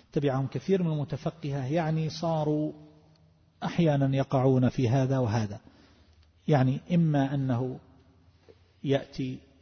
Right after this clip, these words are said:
ويريد أن يلوي عنق النص ليوافق مذهبه، يبغى يحتج بالآية على صحيح مذهبه، وهذا موجود للأسف، بل قيل أكثر من هذا. بعض كبار المتعصبة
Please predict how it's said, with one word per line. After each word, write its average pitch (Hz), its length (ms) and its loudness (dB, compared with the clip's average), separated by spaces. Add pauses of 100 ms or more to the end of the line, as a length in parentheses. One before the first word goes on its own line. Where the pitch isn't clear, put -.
(160)
ويريد 131 480 0
أن 127 140 -4
يلوي 135 360 -4
عنق 143 300 -6
النص 143 420 -6
ليوافق 127 440 -6
مذهبه، 104 500 -8 (1500)
يبغى 135 200 2
يحتج 131 420 -2
بالآية 135 320 2
على 123 320 0
صحيح - 400 -4 (340)
مذهبه، 117 500 0
وهذا 139 300 0
موجود 151 440 -6 (240)
للأسف، 127 540 -8 (760)
بل 151 160 -2
قيل 165 280 -2
أكثر 135 340 -8
من 113 140 -10
هذا. 117 300 -18 (800)
بعض 135 360 0
كبار 170 500 2
المتعصبة 135 720 -2